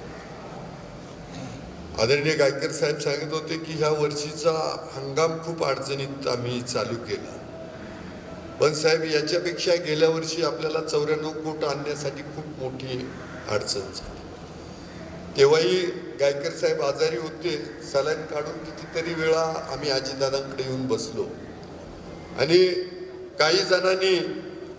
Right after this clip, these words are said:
हा कारखाना त्या चौऱ्याण्णव कोटीच्या याच्यात एनसीडीसीत बसूच नाही म्हणून बराचसा प्रयत्न केला, म्हणजे लांब लांब पत्र पाठवले, "आता काय तुम्ही गवताच्या काडीवर कर्ज देता का, अमक्याच्या तमक्याला देता का?"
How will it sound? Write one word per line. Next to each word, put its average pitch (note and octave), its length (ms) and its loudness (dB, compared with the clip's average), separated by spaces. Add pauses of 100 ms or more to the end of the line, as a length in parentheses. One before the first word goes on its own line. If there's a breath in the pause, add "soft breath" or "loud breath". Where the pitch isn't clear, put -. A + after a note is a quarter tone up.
(1120)
हा F3 120 10
कारखाना F#3 480 2
त्या G3 160 2
चौऱ्याण्णव F#3+ 580 4
कोटीच्या F#3+ 340 0
याच्यात F#3+ 440 -2
एनसीडीसीत F3 600 -2
बसूच F3 380 2
नाही G3+ 180 4
म्हणून F#3 360 0
बराचसा F3 400 4
प्रयत्न C3+ 480 0
केला, G2 280 0 (1120)
म्हणजे F3 260 10 (120)
लांब E3+ 220 4
लांब F#3 220 2
पत्र F3 320 2
पाठवले, D3+ 800 -2
"आता C#3 200 -6
काय D3 140 -4
तुम्ही D3 280 -8
गवताच्या C#3+ 460 0
काडीवर C#3+ 400 0 (120)
कर्ज C#3 300 -2
देता C3+ 280 0
का, C3 200 -2 (140)
अमक्याच्या C3 500 -4
तमक्याला C3+ 480 -2
देता C3 260 2
का?" A#2+ 220 -2